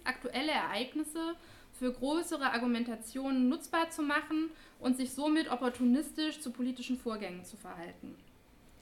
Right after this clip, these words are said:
Da man ja auch im diskursiven Feld der Metapolitik jenseits der Parteipolitik, ähm, keine konkreten Lösungen oder Visionen anbieten muss. Also man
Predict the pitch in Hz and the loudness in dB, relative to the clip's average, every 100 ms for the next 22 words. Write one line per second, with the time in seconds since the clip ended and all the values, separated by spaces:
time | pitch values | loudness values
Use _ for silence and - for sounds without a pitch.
0 | - 240 254 277 294 262 277 262 247 - | -8 2 4 6 6 6 6 2 2 -2
1 | 233 262 269 262 269 247 240 262 320 311 | -2 0 -2 -2 -2 2 2 2 -2 -2
2 | 285 277 294 247 240 269 320 226 202 202 | -4 -4 -6 -6 -2 0 2 2 -2 -4
3 | 196 214 214 208 208 247 247 247 302 302 | -8 -8 -8 -6 -4 -2 -2 -4 -8 -8
4 | - - - - - 247 254 254 262 269 | -18 -20 -20 -12 0 2 4 4 2 2
5 | 269 269 269 262 247 254 294 262 262 247 | -2 0 -2 4 4 4 0 0 2 2
6 | 233 226 240 220 247 254 208 - 196 190 | 2 0 0 0 2 2 0 -4 -8 -10
7 | - 196 196 208 208 208 208 208 233 | -12 -10 -8 -6 -4 -4 -6 -6 -10